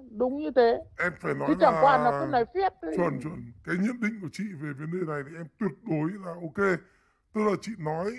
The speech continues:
Speaker 2: những đối tượng mà đợt tới này sẽ đi, ờ, trong danh sách được đi Mỹ ấy, thì là khả năng Thái Văn Đường nếu mà không mò về Việt Nam sẽ được đi Mỹ.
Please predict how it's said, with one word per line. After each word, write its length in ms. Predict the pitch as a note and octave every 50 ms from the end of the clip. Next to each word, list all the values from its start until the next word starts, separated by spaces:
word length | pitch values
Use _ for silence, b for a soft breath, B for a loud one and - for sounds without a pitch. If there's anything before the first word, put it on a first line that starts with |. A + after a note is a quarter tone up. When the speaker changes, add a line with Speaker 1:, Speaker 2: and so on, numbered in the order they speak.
| A#3+ -
Speaker 2:
những 220 | - G#3 F#3 G#3+ F#3
đối 140 | G#3 B3 C4+ -
tượng 380 | - B3 C#4 - - F#3 D#3+ D3
mà 60 | D3 D#3 D3
đợt 120 | D#3+ D#3+ - -
tới 340 | - E3 D#3 E3 G3 A#3 A3+ G3 E3+
này 160 | D#3+ D3+ C#3+ B2+ - _ _ _ _ _ _ _ _ _
sẽ 140 | - - F#3 G3 G3+ G#3+ G#3 - C4 B3 F#3+
đi, 260 | F#3 F#3+ F#3+ F#3 F#3 F#3 F3+ F3+ G3 F3
ờ, 300 | E3+ E3+ E3+ E3+ E3 D#3
trong 200 | - F3+ F3 E3 E3
danh 100 | F3 D#3+
sách 200 | - - G3 G#3+ A3 G#3
được 200 | D#3+ C#3 - _
đi 120 | E3+ E3 E3 E3 E3 E3 D#3+
Mỹ 60 | F3 G3
ấy, 360 | A3+ B3 A3+ A#3 B3 C4 - _ _ _ _ _ _ _ _ _ _ _ _ _
thì 60 | D3+
là 340 | D3+ D3+ D3 C#3+ C#3 C#3 C3+
khả 220 | - - - C#3 C3
năng 280 | C3 D3 E3 E3+ E3 D3+
Thái 120 | - - D#3+
Văn 200 | D#3+ E3+ F3 D#3+
Đường 400 | F3 E3 D#3 C#3+ C3+ C3 B2 A2 - _ _ _ _ _
nếu 160 | - D3+ E3 F#3+
mà 160 | F#3+ F#3 D#3+
không 500 | - - - E3+ E3 E3+ E3+ E3+ E3+ E3 E3 D3+ D3 C#3+ D3+
mò 80 | D3+ D3 C#3 C3+
về 60 | C3 C3+ B2
Việt 100 | C3+ C#3 C#3
Nam 220 | D#3 D#3 D#3 D#3 C#3
sẽ 120 | - E3 F3
được 260 | G#3 G3+ D#3+ D3+ C3 D3+
đi 60 | D#3+ D#3+ D#3
Mỹ. 60 | F3+